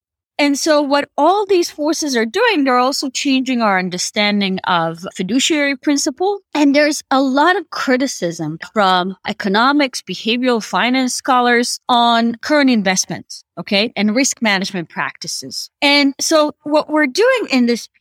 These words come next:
piece is we're really showing these recent changes, and we're examining a new way with regards to taking fiduciary practices and principles into account. Are they evolving? How can these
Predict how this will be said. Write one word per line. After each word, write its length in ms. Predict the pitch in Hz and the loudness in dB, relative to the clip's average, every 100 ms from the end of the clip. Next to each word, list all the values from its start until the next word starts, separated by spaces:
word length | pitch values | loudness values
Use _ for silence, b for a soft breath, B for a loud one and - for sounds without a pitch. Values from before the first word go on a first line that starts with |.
| - | -8
piece 260 | 494 392 - | -4 -2 -2
is 200 | 302 247 | -2 0
we're 180 | 269 | -2
really 520 | 254 302 370 392 359 - 254 | 0 -2 0 0 -2 -2 -2
showing 540 | - - 269 285 269 | -2 0 2 2 2
these 320 | 208 196 - | 0 -2 -4
recent 340 | 196 208 - 202 | -6 -6 -8 -6
changes, 500 | - 392 381 330 269 | -2 0 2 0 0
and 140 | 233 | 0
we're 140 | 233 226 | 0 -2
examining 880 | 226 220 277 330 427 480 381 254 | -4 -6 -2 0 0 0 0 2
a 100 | 240 | 0
new 260 | 233 262 302 | 0 0 2
way 520 | 269 311 247 214 294 _ - | 2 2 2 0 -2 _ -4
with 220 | 226 226 | -2 -2
regards 560 | 240 226 247 254 240 - | -2 0 2 2 -2 -10
to 180 | - 240 | -10 -4
taking 400 | 262 262 269 247 | -2 0 -2 -4
fiduciary 640 | 202 226 - 247 202 190 | -2 -2 0 0 0 -2
practices 720 | - 349 - - 285 277 233 | -2 -2 -2 -2 -2 -2 -2
and 160 | 196 - | -4 -2
principles 640 | 311 277 269 269 240 226 - | -2 -2 -4 -2 -4 -4 -6
into 300 | 240 220 220 | -4 -4 -2
account. 400 | 185 - 190 160 _ - | -2 -2 -6 -6 _ -2
Are 180 | 233 240 | 0 2
they 180 | 269 285 | 2 2
evolving? 680 | 254 240 254 302 254 180 - | 0 2 2 2 -2 -6 -4
How 320 | 277 311 370 | 0 0 0
can 260 | 427 415 349 | -4 -4 -2
these 440 | 294 277 269 | -2 -2 -4